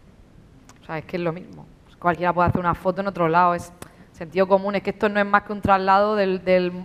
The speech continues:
del mu-, del mundo uno punto cero al dos punto cero, pero el que no arriesga no gana.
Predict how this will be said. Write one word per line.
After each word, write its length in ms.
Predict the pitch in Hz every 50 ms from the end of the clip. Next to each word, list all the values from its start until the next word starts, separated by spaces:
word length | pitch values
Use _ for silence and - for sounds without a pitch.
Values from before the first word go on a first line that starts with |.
| -
del 120 | - 185 185
mu-, 200 | 185 185 196 196 - - -
del 140 | 185 185 180
mundo 260 | 180 190 196 202 208
uno 180 | 202 202 202 -
punto 220 | 190 196 190 196
cero 160 | 180 - 202 202
al 80 | 202
dos 140 | 202 196 190
punto 260 | 208 208 196 - 175
cero, 440 | 170 - - 196 202 196 170 156 147 - - - - - - - - _ -
pero 120 | - 185
el 80 | 190 185
que 120 | 185 196
no 80 | 185 185
arriesga 400 | 185 180 196 202 196 190 208 208
no 160 | 208 196 160
gana. 260 | 156 160 175 180 165